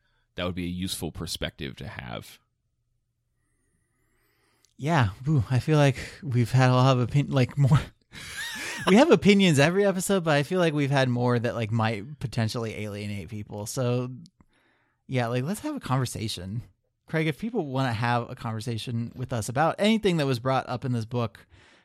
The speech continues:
Speaker 2: or if they've read this book and they had just a different reaction to it than I did, um, how should they get in touch with us?
Speaker 1: They could write us an email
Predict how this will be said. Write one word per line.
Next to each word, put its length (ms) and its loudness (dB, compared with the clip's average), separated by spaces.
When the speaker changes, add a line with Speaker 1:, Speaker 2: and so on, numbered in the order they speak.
Speaker 2:
or 220 4
if 120 0
they've 200 0
read 160 4
this 100 -2
book 240 -4
and 80 0
they 60 2
had 220 2
just 160 -6
a 40 -6
different 300 -4
reaction 400 -6
to 120 -6
it 100 -8
than 120 -6
I 160 -2
did, 460 -8
um, 340 -2
how 220 -4
should 180 -6
they 120 -6
get 80 -8
in 80 -6
touch 200 -14
with 120 -18
us? 160 -14
Speaker 1:
They 180 4
could 220 -4
write 220 -2
us 100 -4
an 180 -4
email 640 -2